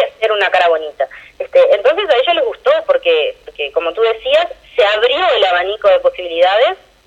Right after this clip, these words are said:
y ahora puede participar mucha más gente que tal vez antes decía, "No, yo no soy lo suficientemente lindo, no puedo desfilar". ¿Ah? Y ahora todos pueden mostrar un talento y ser muy buenos en diferentes tipos de cosas.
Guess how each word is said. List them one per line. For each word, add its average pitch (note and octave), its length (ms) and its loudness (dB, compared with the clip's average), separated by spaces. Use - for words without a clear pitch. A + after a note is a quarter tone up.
y F#3 40 2
ahora G3+ 160 2
puede D4+ 200 2
participar B3+ 800 -4
mucha F4 200 -4
más D4 220 0
gente D#4 340 0
que C5 80 2
tal C5+ 180 0
vez B4 80 2
antes C#5+ 160 2
decía, - 180 -2
"No, - 180 -2
yo - 140 -10
no A#3 120 -4
soy A#3 120 0
lo A#3 80 0
suficientemente G#3+ 640 -6
lindo, A3+ 220 -2
no B3 80 0
puedo F#3 240 4
desfilar". G3 400 -2
¿Ah? C4 220 -2
Y A3 80 2
ahora C4+ 280 2
todos C4+ 200 2
pueden G3+ 220 0
mostrar F#3 260 0
un F#3 80 -6
talento F3 440 0
y - 180 -2
ser G3 100 -4
muy A#3 300 0
buenos A#3 420 -2
en D#4 320 -2
diferentes - 480 -2
tipos C5+ 200 0
de C#5 100 -2
cosas. C#5 340 -4